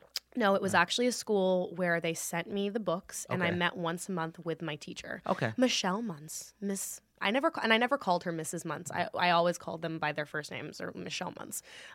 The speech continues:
Speaker 1: Um, shout out. <laughs> So she was my teacher, and we met once a month, and she just would go over to make sure that I was doing, you know, the work properly
Speaker 2: That you
Speaker 1: and
Speaker 2: could read. <laughs>
Speaker 1: that I could read,
Speaker 2: Yeah.
Speaker 1: you know. And my dad just had a knack anyway for, my dad is super,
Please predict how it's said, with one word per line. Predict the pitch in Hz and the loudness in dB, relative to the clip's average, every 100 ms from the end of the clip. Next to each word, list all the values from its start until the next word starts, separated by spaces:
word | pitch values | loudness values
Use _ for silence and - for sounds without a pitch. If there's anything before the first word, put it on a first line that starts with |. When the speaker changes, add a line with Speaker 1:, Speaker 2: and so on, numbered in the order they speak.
| - | -2
Speaker 1:
Um, | 175 170 | 0 0
shout | - 156 | 0 2
out. | 147 - - | 0 -4 -16
<laughs> | - | -10
So | - 233 - - - - | 6 10 12 10 8 6
she | 262 - 392 | 6 12 12
was | 403 440 466 | 12 12 10
my | 415 415 | 2 2
teacher, | 247 247 214 220 - - - | -4 0 4 4 2 -8 -4
and | - | 2
we | 214 | 4
met | 226 254 | 4 2
once | 185 185 | 2 0
a | 220 | 0
month, | 262 - 180 | 0 0 0
and | 185 185 | 0 0
she | - | -2
just | 185 185 - | -2 -4 -4
would | 180 | 0
go | 175 170 | 2 2
over | 180 | 2
to | 175 | 0
make | 165 160 | -2 -4
sure | - 165 165 | -4 -2 0
that | 160 156 - - - - | 2 0 -2 -12 -20 -8
I | 170 | -4
was | 165 | -4
doing, | - 170 165 160 160 165 170 | -2 -2 0 0 -2 -6 -8
you | - | -10
know, | 175 156 | -8 -6
the | 175 | -4
work | 175 165 | -6 -6
properly | - 165 160 170 170 | -4 -4 -2 -4 -2
Speaker 2:
That | 135 | 0
you | |
Speaker 1:
and | 165 | 2
Speaker 2:
could | 127 | 4
read. | 107 107 113 - | 6 4 2 -2
<laughs> | - - | 0 6
Speaker 1:
that | 311 | 8
I | |
could | 311 - 277 | 8 6 4
read, | 180 180 175 156 | 2 4 8 10
Speaker 2:
Yeah. | 139 | 10
Speaker 1:
you | |
know. | 180 160 170 - - - - | 8 6 2 -2 -12 -18 0
And | 214 214 | 4 6
my | 214 208 | 6 4
dad | 185 180 190 190 180 | 8 12 12 10 4
just | - 180 - | -4 -4 -4
had | - - 175 | -2 2 2
a | |
knack | 170 160 156 - | 4 4 2 0
anyway | 170 175 170 165 165 | -4 -2 0 0 0
for, | - 170 160 160 160 165 | -4 -4 -2 0 -2 -4
my | 170 | -4
dad | 165 165 | -2 -2
is | 160 | -4
super, | - - 165 160 160 | -8 -6 -4 -4 -6